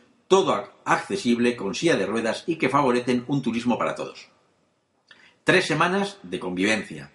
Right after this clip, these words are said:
de relax, de experiencias, de sensaciones y vivencias que espero sirvan de inspiración para muchas personas que se decidan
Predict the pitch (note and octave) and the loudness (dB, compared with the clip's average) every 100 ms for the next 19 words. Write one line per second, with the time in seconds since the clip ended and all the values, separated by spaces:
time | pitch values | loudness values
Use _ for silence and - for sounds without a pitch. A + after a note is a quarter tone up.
0 | _ _ - F2+ F2 F#2+ A#2+ - - - | _ _ -8 -4 0 2 0 -2 -12 -16
1 | _ _ - F#2+ G2+ - F#2 B2 A#2 D2+ | _ _ -6 -2 -2 0 2 2 0 -10
2 | - - F#2 F#2+ G2 E2 - C3+ D3 F2+ | -16 -12 -8 -4 -4 -4 -6 -2 -2 -2
3 | - - - D#3+ B2+ F#2+ G#2 G2 A2 G#2 | -8 -16 -2 0 2 0 -2 -2 -4 -4
4 | - _ _ - _ - G3+ G3 - D3 | -12 _ _ -20 _ 2 4 4 2 0
5 | D3 D3 - - D3 C#3+ A2+ F#2+ F2 - | 2 0 -2 0 2 2 0 0 -2 0
6 | D3+ A2+ A2+ A2+ A2+ - B2 G2+ G#2+ B2+ | 0 0 0 -2 -2 -4 -2 0 0 0
7 | E3 - - A#2 G#2+ G#2+ - - - A#2 | -2 -4 -6 -2 -2 -4 -8 -6 -2 0
8 | F3 C#3+ A#2 B2 A#2+ _ - D#3 D3 C#3+ | 2 2 0 -2 -6 _ 0 0 2 -2
9 | C#3 | -4